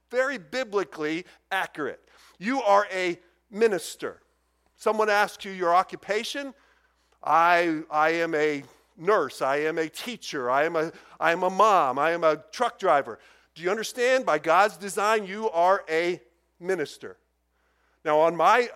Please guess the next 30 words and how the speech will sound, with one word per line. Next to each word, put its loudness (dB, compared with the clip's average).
oc-, 0
occupational, -2
that's 0
one 2
of -8
the 4
things 0
they 0
put 2
under 2
my, 4
uh, 0
uh, -4
options. -4
You 0
are 2
a -4
minister. -2
Truth -6
is, 2
so 2
are 6
you. -4
Um, -14
being -4
a -16
minister 0
is -4
not 2
th-, -2